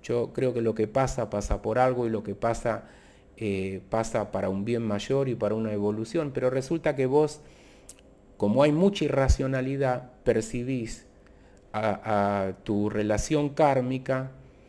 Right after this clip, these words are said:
como tu llama gemela y eso provoca una catástrofe personal que primero no se puede entender y después uno empieza a unir las piezas del rompecabezas y empieza a comprender, empieza a entender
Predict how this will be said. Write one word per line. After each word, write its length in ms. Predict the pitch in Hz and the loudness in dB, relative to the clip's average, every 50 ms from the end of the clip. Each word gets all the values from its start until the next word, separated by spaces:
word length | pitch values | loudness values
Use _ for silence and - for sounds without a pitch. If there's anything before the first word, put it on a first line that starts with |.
| - - - - - - | -20 -20 -20 -20 -20 -2
como 300 | - 117 117 117 113 113 | 0 2 2 2 0 -2
tu 120 | 113 110 104 | -2 -4 -2
llama 340 | - 117 110 110 110 104 101 | -2 0 0 0 -2 -4 -4
gemela 480 | 107 110 101 98 95 95 104 131 135 | -4 -4 -2 -2 -2 -2 -2 -2 -2
y 120 | 139 139 147 | -2 -2 -4
eso 220 | 143 - 202 - | -2 -2 -2 0
provoca 360 | 151 123 113 113 113 113 113 | 0 2 2 2 2 2 0
una 220 | 107 107 101 98 101 | -2 -2 -4 -4 -4
catástrofe 600 | 104 101 - 104 101 - - 101 95 - 98 95 | -4 -4 -2 -4 -4 -4 -4 -8 -6 -4 -6 -6
personal 720 | - - 92 95 - - 98 92 95 90 87 87 87 87 - - - - - - | -4 -4 -2 -2 -2 -2 -2 -6 -6 -8 -8 -10 -10 -14 -16 -20 -20 -20 -20 -8
que 140 | - 104 101 | -4 -4 -4
primero 480 | 101 - 110 117 113 127 127 151 147 135 | -2 -2 -2 -2 0 2 2 2 2 2
no 140 | 120 110 107 | 0 -2 -2
se 160 | - 110 104 | -2 -4 -2
puede 260 | 107 113 113 117 120 | 0 -2 0 0 -2
entender 460 | 120 127 127 127 127 131 139 139 135 - - - - - - - | -4 -2 -2 -2 0 0 -2 -2 -4 -8 -14 -20 -20 -20 -10 -6
y 80 | 135 143 | 0 0
después 400 | 147 151 147 147 170 170 160 143 | 2 2 2 2 2 2 2 2
uno 280 | 151 143 143 143 151 151 | -2 -2 -2 -2 -2 -2
empieza 680 | 147 139 139 131 123 120 117 - - 139 139 139 135 - - - - - - - - - - - | -4 -4 -6 -6 -4 -2 -2 -2 -2 -2 -4 -4 -8 -14 -18 -20 -20 -20 -20 -20 -20 -20 -8 -2
a 220 | 113 110 107 - - | 0 0 0 0 -2
unir 400 | 123 120 123 127 131 131 131 131 | -4 -4 -2 -2 -2 -2 -2 -2
las 160 | 123 117 - | -2 -2 -4
piezas 500 | - - 143 131 120 110 - - 107 101 | -4 -2 -2 0 0 0 0 -2 -2 -2
del 140 | 107 104 110 | -2 -4 -2
rompecabezas 760 | 113 117 117 120 135 127 131 135 127 127 131 127 - 160 147 | -2 -2 -2 -2 -4 -2 -2 0 0 0 0 -2 -2 -2 -2
y 100 | 120 113 | -2 -2
empieza 440 | 110 104 - 107 107 104 - - 113 | -4 -4 -4 -4 -4 -4 -4 -6 -6
a 40 | 107 | -4
comprender, 640 | 104 101 101 101 98 98 104 107 110 113 117 - - | -4 -4 -4 -4 -4 -4 -2 -2 -2 -4 -4 -6 -6
empieza 460 | 113 104 101 107 113 113 113 - 113 | -6 -6 -4 -2 -4 -4 -4 -4 -6
a 20 | 107 | -6
entender 600 | 104 104 104 98 95 101 101 101 101 98 98 | -6 -4 -4 -2 -2 0 0 2 0 0 -2